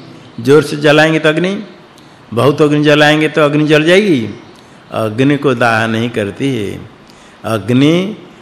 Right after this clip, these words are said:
अपने से भिन्न दाह्य काष्ठ आदि को तो दह कर, दाह कर देगी, अपने स्वरूप को दहन नहीं करती है अग्नि। इसी प्रकार जो विषय होता है उसको तो कोई प्र-, प्रकाश करेगा।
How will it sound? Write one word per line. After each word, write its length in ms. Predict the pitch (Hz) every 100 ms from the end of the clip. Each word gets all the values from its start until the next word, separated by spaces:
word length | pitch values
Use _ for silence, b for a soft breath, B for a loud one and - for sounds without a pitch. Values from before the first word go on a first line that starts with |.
| -
अपने 320 | 104 - 131
से 160 | 131 120
भिन्न 440 | 110 117 151 151
दाह्य 380 | 120 107 113 139
काष्ठ 340 | 135 120 110 135
आदि 220 | 131 135
को 120 | 147
तो 160 | 151 143
दह 200 | 147 143
कर, 300 | 151 147 127
दाह 340 | 131 139 139
कर 200 | 147 147
देगी, 320 | 175 156 110 - - B B B -
अपने 340 | 110 - 151
स्वरूप 300 | 156 147 147
को 120 | 147
दहन 500 | 147 139 131 135 131
नहीं 180 | 131 151
करती 440 | 147 120 113 120 120
है 60 |
अग्नि। 420 | 151 143 104 92 85 - - B B B
इसी 220 | 107 -
प्रकार 1000 | 123 117 104 117 104 101 123 170 214 - - - - - - - - 104
जो 200 | 120 110
विषय 420 | 104 110 - 156
होता 400 | 143 120 123 113
है 420 | 117 160 147 110
उसको 440 | - 117 117 143
तो 180 | 143 147
कोई 300 | 131 139 135
प्र-, 200 | 127 127
प्रकाश 520 | 107 127 113 123 113 -
करेगा। 460 | 113 127 143 -